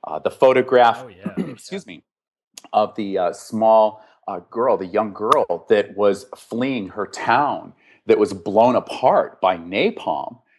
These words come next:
Speaker 1: and it's just, just enra-, she's just ravaged. She's barely got a shred of clothing on her. She's screaming and crying, and you look at that.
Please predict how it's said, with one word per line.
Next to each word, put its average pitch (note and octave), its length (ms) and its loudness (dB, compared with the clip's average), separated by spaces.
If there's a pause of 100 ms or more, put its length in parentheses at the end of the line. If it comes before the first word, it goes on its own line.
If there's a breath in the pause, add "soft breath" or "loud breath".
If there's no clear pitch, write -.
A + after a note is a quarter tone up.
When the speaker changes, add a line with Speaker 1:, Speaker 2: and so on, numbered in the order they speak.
(120)
Speaker 1:
and G2+ 240 -6
it's B2+ 120 -6
just, A#2+ 240 -6
just - 440 -4
enra-, G2+ 580 2
she's - 220 -10
just F2+ 200 -16
ravaged. G#2+ 460 2
She's - 300 -16 (540)
barely D3 280 4
got A#2 200 2
a - 20 -8
shred - 340 0
of B2 120 -6
clothing F#2 440 -6
on F#2+ 220 -8
her. F#2 360 -10
She's - 240 -12
screaming C3 540 -8
and G2 120 -10
crying, F#2 360 0
and G#2 120 -2
you G#2 80 0
look A2 140 4
at F#2+ 120 0
that. F2 320 2